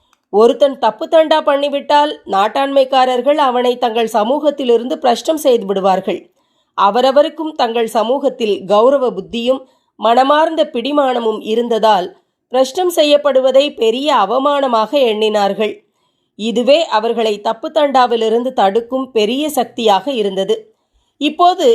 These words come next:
எல்லா சமூகங்களையும் மனமார்ந்த பிடிமானத்தோடு சேர்த்து பிடித்து வைக்க எந்த ஸ்தாபனமும் இல்லை. கட்டுக்கடங்காத ஒரே பெரிய அமைப்பில் இது சாத்தியமும் இல்லை. விளைவு குற்றங்கள் கூச்சமில்லாமல் நடக்கின்றன.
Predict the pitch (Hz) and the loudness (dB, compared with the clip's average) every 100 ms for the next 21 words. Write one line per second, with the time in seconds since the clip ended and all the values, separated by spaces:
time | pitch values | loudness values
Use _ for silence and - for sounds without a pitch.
0 | 214 240 277 302 285 262 277 311 311 262 | 2 -2 0 0 0 -4 -4 -6 -4 -2
1 | 247 240 294 294 220 214 226 254 269 285 | -2 -2 -4 -4 -2 2 2 2 2 0
2 | 294 254 247 269 262 247 247 240 269 - | -4 -4 -4 -2 0 -2 0 0 0 2
3 | 233 254 254 285 285 262 294 294 233 202 | 2 2 0 -8 -6 -8 -8 -6 -2 -2
4 | 196 220 185 202 214 269 294 294 220 196 | 0 0 2 0 -2 0 -2 0 0 2
5 | 220 233 196 214 247 180 185 196 - _ | 2 -2 -2 -4 -6 -6 -4 -6 -10 _
6 | _ _ _ _ 233 214 302 285 254 247 | _ _ _ _ -2 0 -2 0 2 2
7 | 240 247 302 196 202 208 247 294 233 214 | 2 4 2 0 -2 2 2 2 -2 -4
8 | 247 277 240 208 220 220 254 262 226 220 | -2 0 0 0 -4 -6 -8 -8 -8 -8
9 | 226 247 294 294 233 196 233 208 190 190 | 0 0 0 -2 -2 -2 -4 -4 -2 -2
10 | 190 _ _ _ _ _ - 220 262 294 | -4 _ _ _ _ _ -2 2 4 2
11 | 294 320 - 233 240 254 254 254 262 254 | -2 -8 -10 -14 -2 0 2 2 0 -4
12 | - 233 277 - 277 240 220 208 240 277 | -10 -10 -6 -2 0 2 2 0 0 -2
13 | 214 226 226 220 214 | -2 -2 -4 -2 0